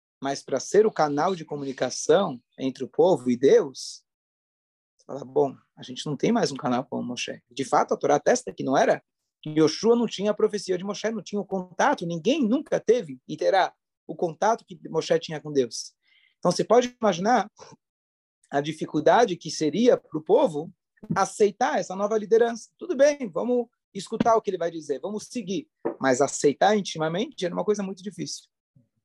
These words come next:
E é com isso, então, que a Torá termina, e com isso começa esse novo livro.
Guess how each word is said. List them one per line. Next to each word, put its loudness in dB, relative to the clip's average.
E 6
é 6
com 0
isso, 2
então, 2
que -6
a -6
Torá 0
termina, -6
e 2
com -4
isso -2
começa 0
esse -2
novo -2
livro. -8